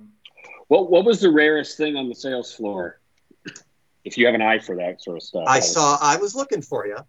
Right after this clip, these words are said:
Speaker 2: Uh, I saw nothing Starscream, only, uh, the two rarest things I saw was a twenty-five hundred dollar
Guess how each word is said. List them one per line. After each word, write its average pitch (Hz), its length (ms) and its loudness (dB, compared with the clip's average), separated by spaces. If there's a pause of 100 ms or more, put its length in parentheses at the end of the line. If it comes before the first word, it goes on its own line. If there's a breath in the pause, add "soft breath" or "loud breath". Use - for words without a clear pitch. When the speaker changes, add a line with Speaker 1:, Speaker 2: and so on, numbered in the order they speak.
(720)
Speaker 2:
Uh, 110 420 -6
I 113 40 -12
saw 127 340 2
nothing 139 500 -2
Starscream, 120 720 -8
only, 131 720 -2
uh, 113 440 -2
the 120 100 -10
two 180 300 -6
rarest 165 380 2
things 160 200 -6
I 151 100 -2
saw 143 400 0
was 113 380 0
a - 100 -12
twenty-five 143 600 -2
hundred 131 320 -8
dollar 117 520 0